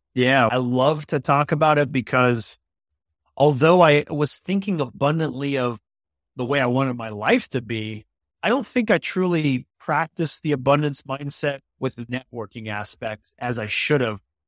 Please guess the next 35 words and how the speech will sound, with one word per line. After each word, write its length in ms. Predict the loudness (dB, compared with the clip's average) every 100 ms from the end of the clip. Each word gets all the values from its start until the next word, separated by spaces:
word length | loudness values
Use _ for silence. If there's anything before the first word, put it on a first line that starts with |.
| _
when 140 | _ -20
I 100 | _
first 320 | -12 -10 -8
started. 340 | -8 -10 -10 -16 _ _ _ _
When 200 | -4 0
I 40 | 0
first 320 | 0 -2 0
started, 280 | 2 2 4
like 200 | 0 -2
I 60 | -6
said, 460 | 0 4 4 2 -6 _ _ _
I 100 | -4
was 100 | -4
done 220 | 2 2 2
with 120 | 0
the 80 | -2
Chargers, 640 | 2 4 2 0 -2 -2
started 540 | -8 -10 -2 2 2
in 80 | 2
the 80 | 0
corporate 400 | 2 0 2 -2
world, 500 | 2 4 4 2 -8 _
moved 260 | -2 0 0
to 80 | -4
San 260 | 0 -2
Francisco, 840 | -2 -8 -4 -4 -4 0 2 2 -2 _ _ _ -4
and 440 | 0 0 -2 0
was 220 | 2 2
virtually 640 | 0 0 0 0 0 2 2
investing 760 | 0 -2 -2 -2 -6 -6 -6 -6
at 180 | -8 -4
that 200 | -4 -4
time 300 | -6 -6 -8
as 120 | -6
well 460 | 0 4 4 2